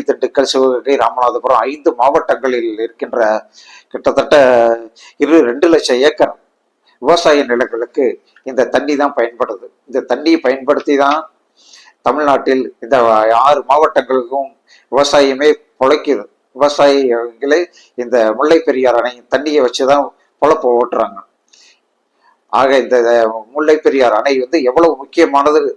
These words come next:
தமிழகத்துக்கு அப்படின்றது தான் தெரியும். இந்த முல்லை பெரியாறு அணை கட்டிய இடம் கேரளாவாக இருந்தாலும், இப்போது இதனுடைய பராமரிப்பு பணி முழுக்க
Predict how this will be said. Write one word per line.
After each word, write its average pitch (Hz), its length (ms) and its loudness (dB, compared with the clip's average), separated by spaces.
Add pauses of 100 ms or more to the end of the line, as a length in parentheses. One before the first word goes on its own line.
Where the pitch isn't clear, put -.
தமிழகத்துக்கு 131 580 -2
அப்படின்றது 131 420 -4 (100)
தான் 139 160 -8
தெரியும். 104 280 -6 (640)
இந்த 127 160 -4
முல்லை 160 200 2 (100)
பெரியாறு 143 360 4 (460)
அணை 120 200 -6 (240)
கட்டிய 147 460 0 (120)
இடம் 165 240 0 (520)
கேரளாவாக 143 480 2 (140)
இருந்தாலும், 139 460 0 (380)
இப்போது 175 340 2 (140)
இதனுடைய 131 360 0
பராமரிப்பு 165 600 0
பணி 147 120 0 (100)
முழுக்க 135 240 0